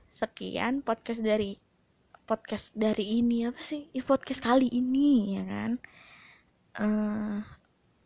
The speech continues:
ya udah, itu aja. Mohon maaf kalau gue emang rada sotoy di podcast kali ini, karena emang beneran kali ini gue tuh sotoy banget sih, bener-bener sotoy banget.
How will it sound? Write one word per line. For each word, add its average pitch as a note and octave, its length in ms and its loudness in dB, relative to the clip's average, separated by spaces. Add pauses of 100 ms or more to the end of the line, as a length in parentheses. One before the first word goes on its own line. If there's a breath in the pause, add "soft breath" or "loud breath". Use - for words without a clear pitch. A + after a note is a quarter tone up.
(500)
ya G#3 160 2
udah, G#3+ 480 0
itu - 240 -10
aja. A3 400 0
Mohon B3 160 0
maaf A#3+ 320 0
kalau A3 320 0
gue A3 160 -6
emang G#3+ 320 -4
rada G#3 240 0
sotoy A3 400 -2
di A#3+ 80 -2
podcast A3 400 -6
kali G3+ 240 -6
ini, A3 160 -6
karena A#3+ 240 -2
emang A#3 160 0
beneran G#3+ 400 0 (400 loud breath)
kali G3 240 0
ini A3+ 160 2
gue A#3 80 6
tuh A#3 160 -12
sotoy G#3+ 320 -4
banget G3+ 240 -4
sih, G#3 160 -8 (400)
bener-bener G3+ 400 -4
sotoy G3 320 -6
banget. G#3+ 320 -4